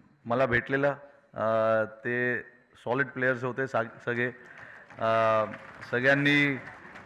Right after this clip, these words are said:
जेव्हा टीमला कोणाला तरी, अ, हात वर करायचं होतं, different, different मॅचेसमध्ये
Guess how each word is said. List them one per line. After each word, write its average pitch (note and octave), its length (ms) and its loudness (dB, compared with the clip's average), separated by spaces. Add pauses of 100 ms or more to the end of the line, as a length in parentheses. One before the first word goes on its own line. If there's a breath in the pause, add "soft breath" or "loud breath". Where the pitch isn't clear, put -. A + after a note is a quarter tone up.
(220)
जेव्हा C#3 520 6 (800)
टीमला C#3+ 580 4 (920)
कोणाला C#3 380 4 (100)
तरी, C#3 580 -2
अ, A2+ 300 2 (300)
हात A#2+ 280 2
वर C3 220 2
करायचं C3 380 2
होतं, C3 340 2 (1120 loud breath)
different, C#3 400 0
different D3 320 -2
मॅचेसमध्ये C#3 800 2